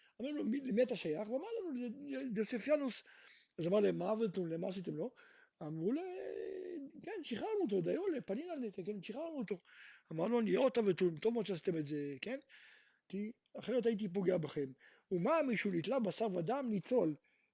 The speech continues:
מי שנתלה בקדוש ברוך הוא, על אחת כמה וכמה." דוד הכתיב, "כל אשר יקרא בשם השם ימלט." אמר באלכסנדרי, "עובדא ובחד ארכון", שופט אחד, דא ושמי אלכסנדרוס, קראו לו אלכסנדרוס, והיה ושפט חד ליסטים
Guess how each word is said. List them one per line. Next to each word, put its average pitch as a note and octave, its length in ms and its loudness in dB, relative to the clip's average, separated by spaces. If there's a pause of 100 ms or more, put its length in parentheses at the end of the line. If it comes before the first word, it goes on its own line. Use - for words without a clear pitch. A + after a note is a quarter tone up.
(120)
מי F#3+ 60 0
שנתלה G3+ 220 -2
בקדוש F3+ 300 -2
ברוך E3 200 0
הוא, D#4+ 140 0
על B3+ 80 2
אחת G#3+ 200 -6
כמה G3 240 -6
וכמה." D3 460 -10
דוד G#3+ 200 2
הכתיב, B3+ 320 0 (1000)
"כל C4+ 140 2
אשר A#3+ 160 0
יקרא G#3+ 200 0
בשם G3 260 -2
השם A#3+ 280 -8
ימלט." E3 540 -6 (480)
אמר C4 120 -2
באלכסנדרי, A#3 560 -2 (340)
"עובדא B3+ 400 2
ובחד G#3+ 420 -2
ארכון", F3+ 400 -2
שופט B3 300 -2
אחד, D#3 200 -2 (520)
דא F#3+ 140 0
ושמי B3 240 -4
אלכסנדרוס, C4 500 -4
קראו A3+ 160 -2
לו C4 100 0
אלכסנדרוס, G#3 520 -4 (420)
והיה E3 260 -2 (680)
ושפט - 400 -6
חד A3+ 220 -4
ליסטים D#4 460 -4